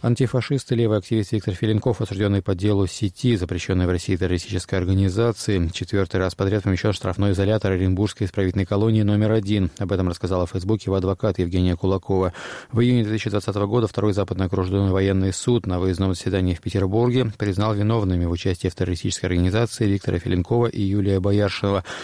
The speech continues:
назначив им семь и пять с половиной лет колонии общего режима соответственно. Ещё семеро пензенских антифашистов получили от шести лет колонии общего режима до восемнадцати лет строгого режима. Сотрудники Ф С Б задержали анархистов в Пензе осенью две тысячи семнадцатого года.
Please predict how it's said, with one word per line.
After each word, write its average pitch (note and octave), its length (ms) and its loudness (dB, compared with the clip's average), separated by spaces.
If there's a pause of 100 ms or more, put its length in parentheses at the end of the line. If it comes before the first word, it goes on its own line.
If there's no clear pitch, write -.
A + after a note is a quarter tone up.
(240)
назначив G#2+ 540 0
им G#2 260 0
семь A2 340 0
и F#2+ 80 0
пять G#2 220 -2
с - 40 -14
половиной G2+ 360 2
лет F2+ 160 2
колонии F#2 340 2
общего F2+ 220 -2
режима F#2+ 400 0
соответственно. F2 840 -2 (840)
Ещё B2+ 300 0
семеро B2 360 0
пензенских G2+ 640 -2
антифашистов G#2 720 -2
получили G#2 420 0
от G#2+ 180 0
шести G#2+ 300 -2
лет G2 140 0
колонии F#2+ 360 2
общего F#2+ 260 0
режима F#2+ 380 2
до G2+ 200 0
восемнадцати F#2+ 540 0
лет G2 180 0
строгого G2+ 480 0
режима. F2+ 560 2
Сотрудники F#2+ 560 -2
Ф - 140 -2
С F#2 100 -4
Б G#2 140 2
задержали F#2 400 0
анархистов F#2 520 -2
в - 80 -16
Пензе A2 380 2
осенью G2 320 0
две F2+ 100 2
тысячи G2+ 220 -6
семнадцатого F#2 680 0
года. G#2 440 0